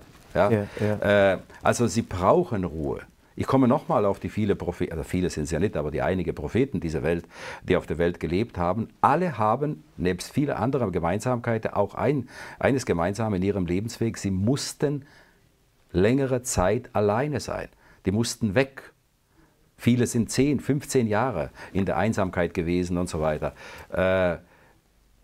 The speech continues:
Speaker 1: das ist doch eine Botschaft. Du musst zu dir finden.
Speaker 2: Mhm.
Speaker 1: Ja? Weg aus der Großstädte. Das sage ich nicht eine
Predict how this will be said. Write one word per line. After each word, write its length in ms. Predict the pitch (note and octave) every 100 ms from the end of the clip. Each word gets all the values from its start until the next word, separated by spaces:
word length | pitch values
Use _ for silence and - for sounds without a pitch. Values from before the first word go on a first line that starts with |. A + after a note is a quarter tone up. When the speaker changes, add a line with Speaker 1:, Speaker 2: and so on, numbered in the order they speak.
| _ -
Speaker 1:
das 240 | - A2+ -
ist 260 | D3+ -
doch 140 | - -
eine 200 | B2+ C3+
Botschaft. 600 | C#3+ G3+ - B1 - - _ _ _ _ _
Du 100 | B2+
musst 320 | C3+ D3+ -
zu 160 | - C#3+
dir 280 | C3+ C3 A#2
finden. 560 | - G3 D#3 C2 G#1 - _
Speaker 2:
Mhm. 240 | G2+ F#2 G2
Speaker 1:
Ja? 240 | G#2 A#3 - - _ _ _ _ _ - _ _
Weg 360 | - G#2+ D3 -
aus 180 | D#3
der 100 | -
Großstädte. 520 | F#2+ A#2 E3 - F2+ F#2
Das 220 | G#2 -
sage 300 | A2 D3+ F#3+
ich 100 | -
nicht 240 | G#2 -
eine 360 | - G2+ G2